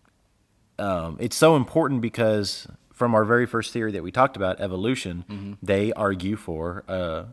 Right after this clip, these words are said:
Speaker 1: a pr-, the evolutionary process is billion, it takes billions of years.
Speaker 2: Yeah.
Speaker 1: And because it takes billions of years for these species to evolve into what they are, for everything to have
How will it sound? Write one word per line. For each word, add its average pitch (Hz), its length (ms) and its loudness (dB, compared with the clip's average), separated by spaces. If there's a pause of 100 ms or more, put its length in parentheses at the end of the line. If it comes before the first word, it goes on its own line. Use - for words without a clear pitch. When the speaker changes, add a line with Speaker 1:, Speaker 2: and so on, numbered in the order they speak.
Speaker 1:
a 101 100 -4
pr-, - 180 -16 (220)
the 120 180 -2
evolutionary 123 760 0
process 98 840 0 (600)
is 113 160 -4
billion, 123 640 2
it 110 140 -12
takes - 320 0
billions 110 460 -2
of 78 120 -12
years. 87 360 -8
Speaker 2:
Yeah. 104 180 -6 (320)
Speaker 1:
And 110 80 -6
because 127 380 4
it - 120 -8
takes 147 260 0
billions 127 500 2
of 101 100 -4
years 117 400 0
for - 140 -10
these 101 220 -4
species 117 760 -4
to 101 280 -6
evolve 110 380 6
into 104 140 -4
what 95 140 -4
they 90 160 -6
are, 110 520 4
for 82 240 -10 (360)
everything 113 520 0
to 117 280 -4
have 95 640 -2